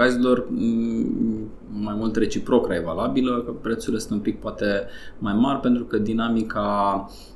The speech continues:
uh, acestui magazin online nu e atât de mare ca dinamica pe care noi avem cu, și relația pe care o avem cu partenerii. Poate și în, ține de modul nostru,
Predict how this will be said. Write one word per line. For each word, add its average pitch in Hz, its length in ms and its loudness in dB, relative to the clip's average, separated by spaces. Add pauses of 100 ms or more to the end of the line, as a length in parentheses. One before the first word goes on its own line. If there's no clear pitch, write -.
(120)
uh, 98 240 -4
acestui 107 340 -2
magazin 101 380 2
online 107 340 0
nu 107 80 0
e 107 60 0
atât 104 220 -4
de 104 80 -2
mare 98 360 0
ca 101 140 -4
dinamica 98 600 -4
pe - 180 -8
care 92 220 -6
noi 92 240 -2
avem 90 340 -2 (100)
cu, 87 280 0
și - 140 -8
relația 90 280 -2
pe - 80 -12
care 90 140 -2
o 92 40 0
avem 95 180 -4
cu - 140 -10
partenerii. 92 640 -2 (320)
Poate - 220 0
și - 140 -2
în, 123 320 4
ține 113 180 0
de 104 100 0
modul 104 340 2
nostru, 101 320 -2